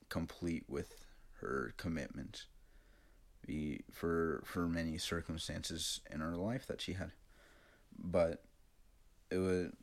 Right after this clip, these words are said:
as she, like, did what she was supposed to, as she read, as she prayed about it, she was able to gain an answer and a testimony of, of the truth of these things.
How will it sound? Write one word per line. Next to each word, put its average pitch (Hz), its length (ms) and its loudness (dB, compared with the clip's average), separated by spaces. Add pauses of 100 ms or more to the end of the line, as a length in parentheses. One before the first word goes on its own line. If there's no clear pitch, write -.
(100)
as 90 200 2
she, 90 720 4 (280)
like, - 300 -4
did 92 260 8
what 95 200 6
she - 140 4
was 90 120 2
supposed 107 680 2
to, 95 180 4
as 76 120 2
she 78 480 0 (160)
read, 95 640 6
as 78 120 -4
she 82 380 0 (560)
prayed 90 260 4
about 87 320 2
it, 113 120 2
she 92 160 0
was 85 260 0 (220)
able 87 200 2
to 82 280 0 (420)
gain 85 260 0
an 78 140 0 (100)
answer 95 380 4
and 85 120 4
a 80 60 2
testimony 85 580 0
of, 69 140 -4 (840)
of 80 240 0 (180)
the - 100 0
truth 123 320 4
of 87 100 4
these - 220 -2
things. - 340 -2